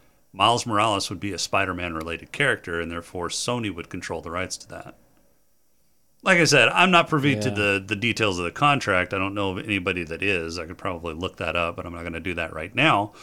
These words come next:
Speaker 2: Well, why not? We got time. We got, uh, we got another, you know, fifteen <laughs> minutes.
Speaker 1: <laughs> 'Cause that's not,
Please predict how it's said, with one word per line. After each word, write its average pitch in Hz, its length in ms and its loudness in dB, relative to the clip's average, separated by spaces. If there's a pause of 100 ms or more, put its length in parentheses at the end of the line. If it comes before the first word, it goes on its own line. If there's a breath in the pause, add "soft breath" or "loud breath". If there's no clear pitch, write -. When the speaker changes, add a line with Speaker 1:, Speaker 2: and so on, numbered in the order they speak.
(240 loud breath)
Speaker 2:
Well, 220 180 -4
why 226 200 0
not? 226 280 -4
We 139 140 -4
got 220 200 -6
time. 151 360 -6
We 147 100 -6
got, 156 420 -8
uh, 143 520 -6
we 143 80 0
got 147 100 10
another, 139 420 2
you 123 140 -2
know, 107 140 -2
fifteen 139 680 -4
<laughs> - 40 -20
minutes. - 560 2 (440)
Speaker 1:
<laughs> - 360 -8
'Cause - 300 0
that's - 440 0
not, 196 340 -2